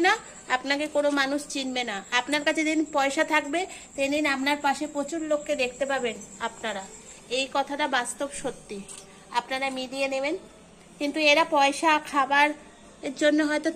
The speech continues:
থাকে, কিন্তু ভালোবাসার জন্যও থাকে, সবসময় খাবারের জন্য নয়। এখন তো খাবারের টাইম নয়, কিন্তু এখনো বসে আছে ওর মা এই ঘরে আছে বলে। এটাই হলো বাস্তব ভালোবাসা। এদের, এরা আমার কাছে সেই ভালোবাসাটা পায়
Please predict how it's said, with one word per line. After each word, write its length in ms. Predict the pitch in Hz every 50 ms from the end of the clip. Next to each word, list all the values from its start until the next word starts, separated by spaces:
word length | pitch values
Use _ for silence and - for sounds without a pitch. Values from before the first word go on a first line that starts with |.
| -
থাকে, 240 | 294 294 285 311 302 285 269 -
কিন্তু 160 | 269 262 277 220 -
ভালোবাসার 480 | 254 254 254 262 269 269 269 302 311 - -
জন্যও 260 | 302 294 302 320 311 311 240
থাকে, 200 | 269 - - 240 233 - -
সবসময় 440 | 277 - - - 320 302 311 311 302 -
খাবারের 320 | 277 247 247 262 277 269 269 -
জন্য 140 | 277 277 277 277 254
নয়। 140 | 240 - 226 254 262
এখন 140 | - 320 320 320
তো 40 | 320 311
খাবারের 320 | 285 285 269 285 285 294 294 - 277
টাইম 180 | 254 262 269 269 277
নয়, 140 | 277 269 254 247
কিন্তু 160 | 269 269 269 294 262 254
এখনো 200 | - 277 285 294 262 262
বসে 200 | 247 240 - 285 277
আছে 120 | 277 - 285
ওর 80 | 277 262 262
মা 80 | 254 254 247 254
এই 80 | 247 233 233
ঘরে 180 | 233 240 240 233 214 214
আছে 140 | 214 - 214 208
বলে। 180 | 196 196 196 208 - - - - - - - - - - - - - - -
এটাই 280 | 269 269 - 320 320 330 339
হলো 140 | 330 339 330 311
বাস্তব 360 | 285 277 277 - - - 320 294 269 269
ভালোবাসা। 480 | 285 262 262 262 269 262 262 - 262 233 214 202 226
এদের, 160 | 247 262 262 262 - 269
এরা 140 | 277 285 277 277
আমার 160 | 262 262 269 - -
কাছে 220 | 277 277 - 294 294 302 302 - - - - - - -
সেই 160 | - 294 294 294 277 277
ভালোবাসাটা 540 | 262 247 240 233 240 240 - 269 247 269 262 -
পায় 180 | 262 254 277